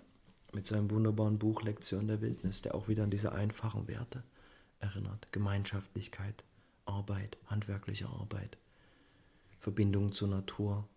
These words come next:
Verbindung in, in der Natur sein, auch alleine in der Natur sein, mit Tieren sein,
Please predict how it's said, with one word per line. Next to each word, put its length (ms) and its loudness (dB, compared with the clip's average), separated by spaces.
Verbindung 580 -2
in, 360 -4
in 160 8
der 120 8
Natur 420 2
sein, 580 4
auch 180 -4
alleine 540 4
in 140 0
der 120 0
Natur 420 0
sein, 500 -2
mit 240 -2
Tieren 440 4
sein, 520 -2